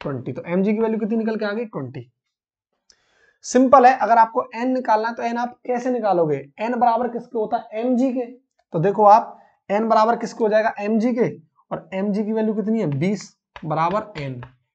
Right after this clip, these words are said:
लेकिन ऊपर आप देखो एक और फोर्स काम कर रहा है, एक और फोर्स काम कर रहा है, that is ten root two sin forty-five। तो जितने भी फोर्स ऊपर काम, काम करेंगे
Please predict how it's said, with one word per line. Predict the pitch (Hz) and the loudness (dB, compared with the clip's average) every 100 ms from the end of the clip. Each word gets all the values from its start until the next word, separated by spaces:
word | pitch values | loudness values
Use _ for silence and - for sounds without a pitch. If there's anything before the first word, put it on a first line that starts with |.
| _ | _
लेकिन | 147 156 226 240 240 - - - _ | -2 4 6 6 2 -2 -8 -20 _
ऊपर | 240 254 294 | 0 4 6
आप | 262 | 6
देखो | 214 220 269 262 226 | 4 2 2 0 0
एक | 247 262 | 2 6
और | 269 | 4
फोर्स | - 247 269 | 4 0 0
काम | - 233 233 | -2 -2 -2
कर | 226 | -2
रहा | 214 240 | 0 2
है, | 240 - | 0 -2
एक | 220 226 | -4 0
और | 262 | -2
फोर्स | - 226 226 226 | 0 0 0 -2
काम | 208 | -6
कर | 196 185 | -6 -6
रहा | 208 | -6
है, | |
that | 196 208 | -4 -2
is | 226 - _ _ _ - | -4 -6 _ _ _ -8
ten | 233 247 214 | -4 -4 -4
root | 214 226 - | -2 -4 -4
two | 220 220 220 - _ | -4 -4 -4 -10 _
sin | - 202 214 202 | -8 -4 -4 -6
forty-five। | 180 165 190 175 151 _ _ _ _ _ _ _ _ _ _ _ _ _ - | -8 -8 -8 -10 -20 _ _ _ _ _ _ _ _ _ _ _ _ _ 6
तो | 302 294 - - _ _ _ - _ - | 8 8 2 -20 _ _ _ -20 _ -2
जितने | 143 190 285 330 | 2 4 4 4
भी | 320 | 4
फोर्स | 247 254 269 | 6 6 6
ऊपर | 233 269 | 2 2
काम, | 240 240 233 | 0 -4 -8
काम | - - 262 | -8 -4 -2
करेंगे | 240 233 240 | -2 -2 -2